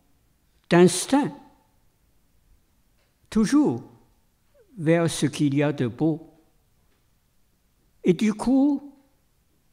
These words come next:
nous-mêmes, nous ne sommes plus des entités, nous ne sommes plus des entités neutres qui tournent là aveuglément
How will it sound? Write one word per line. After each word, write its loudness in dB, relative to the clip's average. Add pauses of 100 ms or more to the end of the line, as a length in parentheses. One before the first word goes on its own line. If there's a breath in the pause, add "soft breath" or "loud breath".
(280)
nous-mêmes, 4 (1800)
nous 6
ne 6
sommes 0
plus 2
des 2
entités, 2 (1400)
nous 4
ne 4
sommes 0
plus 0
des 2
entités 0 (560)
neutres 4 (640)
qui 4
tournent 4
là 0 (920)
aveuglément 2